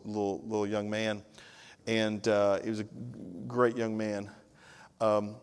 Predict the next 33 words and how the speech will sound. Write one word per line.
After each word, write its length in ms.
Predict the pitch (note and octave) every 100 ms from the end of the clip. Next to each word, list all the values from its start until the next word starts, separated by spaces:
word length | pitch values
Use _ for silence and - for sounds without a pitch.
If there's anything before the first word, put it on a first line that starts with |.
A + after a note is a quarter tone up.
| -
but 260 | G#2+ B2 A#2
his, 400 | - A#2+ A2+ -
his 180 | C3 A2+
mother 260 | B2+ B2
and 80 | A#2+
father 480 | - C3 A#2+ A2 F#2 - - - - -
were 220 | G2+ A2
in 160 | G#2 A2
the 80 | G#2+
midst 360 | G#2+ A2+ -
of, 400 | A2 G#2 F#2+ G2+
of 160 | G#2 F#2+
a, 40 |
they 100 | G2
had 160 | G#2 G2+
already 360 | - G#2+ A2 A2
gone 300 | G#2+ G#2 G#2+
through 200 | - G#2
a 60 | G2
really 220 | G#2+ G2+
bad 180 | G2+ F#2
divorce, 720 | F#2 A2 A2+ F2+ - - - - - - - -
and 380 | - G#2+ G#2 G#2 - - D2 - - - A#2
they 140 | A#2
had 160 | A2 G#2+
gone 240 | A2+ A#2
through 140 | A#2 A#2
a 20 |
divorce, 500 | G#2+ G2+ G2 F#2 - -
and 160 | G#2
this 240 | G2+ A2+ -
young 240 | A#2+ A2
man, 380 | A2 B2 A#2 F#2+